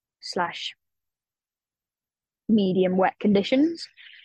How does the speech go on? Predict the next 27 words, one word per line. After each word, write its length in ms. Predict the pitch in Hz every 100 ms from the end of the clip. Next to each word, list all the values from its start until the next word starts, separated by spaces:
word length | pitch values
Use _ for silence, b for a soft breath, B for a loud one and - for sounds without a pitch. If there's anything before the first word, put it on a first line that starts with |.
| B _ _ -
um, 160 | 208 214
which 160 | 190
is 80 | 214
what 180 | 208 202
let 160 | 185
us 80 | 202
down 200 | 202 190
previously. 580 | - 240 226 190 180 185
And 120 | 180
when 80 | 240
I 60 | 302
walked 220 | 294 - 269
out 120 | -
the 100 | -
side 200 | 269 247
of 60 |
the 80 | 220
hotel, 560 | 220 214 - 214 180 -
I 60 |
looked 300 | 202 240 -
at 100 | -
the 60 | 277
floor 560 | - 330 180 92 240 294 _ _ _ _ -
and 100 | 220
I 120 | 208 -
thought, 320 | 202 190 - _
"No, 840 | 202 202 214 214 214 196 185 185